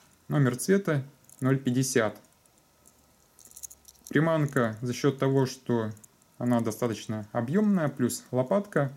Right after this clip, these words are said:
имеет средние такие вот показатели по дальности заброса. Данный воблер можно порекомендовать для ловли щуки, ну и также при лове может идти и другая хищная рыба.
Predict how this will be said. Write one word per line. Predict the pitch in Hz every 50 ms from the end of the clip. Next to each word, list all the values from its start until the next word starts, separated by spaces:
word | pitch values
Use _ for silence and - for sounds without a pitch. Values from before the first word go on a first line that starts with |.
| - - _ _ -
имеет | 123 120 135 156 175 165 147 - - - - - _ _
средние | - - 127 131 151 151 151 147 135 127 123 117 - - - - - - _ - - - _ _ _
такие | - - - 123 120
вот | 117 110 -
показатели | - 110 - 107 127 135 135 131 123 123
по | 123 - - 123 120 120 120 120 - - - - - - _ _ _ -
дальности | 123 120 120 123 123 120 - - 120 113 107 - - -
заброса. | 113 123 127 131 127 139 123 117 107 - - 107 101 101 - _ _ _ _ _ _ _ _ _ _ - - - - - - - - - _ _ _ _ _ _ _ -
Данный | 135 147 156 156 151 147
воблер | 135 139 156 151 131 123 113 107 - - - -
можно | 135 135 123 120 123 120
порекомендовать | - 131 120 123 - 127 127 131 135 131 135 123 117 117 - - - _ _ _ -
для | 120 120 123 120
ловли | 120 127 123 117 113 113 110 101 101 - - - -
щуки, | - - 202 214 208 - 165 147 139 - - - -
ну | - - 175
и | 156 127
также | - 147 147 139 120 123 120 113 - - - - - - -
при | - 139
лове | 147 180 190 175 160 143 127 - -
может | 127 131 135 123 123 117 - - -
идти | 127 120 - - 156 160 156 143 143
и | - - 120
другая | 104 110 117 117 123 127 123
хищная | 123 - 117 110 - - 120 120 113 113 113 -
рыба. | - 127 123 117 107 104 104 107